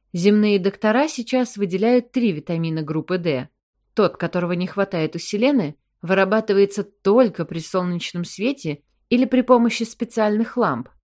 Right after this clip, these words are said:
Внешние показатели – слоящиеся ногти, шелушение на коже, ломкие волосы, резкое снижение иммунитета. Признаки характерны ещё и для других проблем в организме,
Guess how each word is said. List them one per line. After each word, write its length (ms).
Внешние 480
показатели – 800
слоящиеся 760
ногти, 540
шелушение 640
на 120
коже, 500
ломкие 460
волосы, 600
резкое 500
снижение 640
иммунитета. 800
Признаки 480
характерны 640
ещё 300
и 40
для 140
других 420
проблем 420
в 60
организме, 680